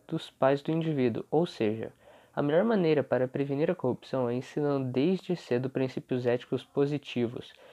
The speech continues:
Os pais precisam aplicar punições severas quando seus filhos cometem atos irresponsáveis e ilícitos.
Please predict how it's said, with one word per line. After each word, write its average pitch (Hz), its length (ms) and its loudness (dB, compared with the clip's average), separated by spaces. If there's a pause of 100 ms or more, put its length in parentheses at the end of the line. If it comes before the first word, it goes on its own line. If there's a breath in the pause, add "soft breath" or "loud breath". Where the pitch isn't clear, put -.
(240 loud breath)
Os - 160 -8
pais 127 260 2
precisam 143 800 0
aplicar 113 380 -4
punições 117 440 -4
severas 123 560 0
quando 120 240 -6
seus - 220 -6
filhos 120 240 -10
cometem 113 560 -4
atos 104 300 -4
irresponsáveis 123 840 -4
e 147 40 0
ilícitos. 123 680 -4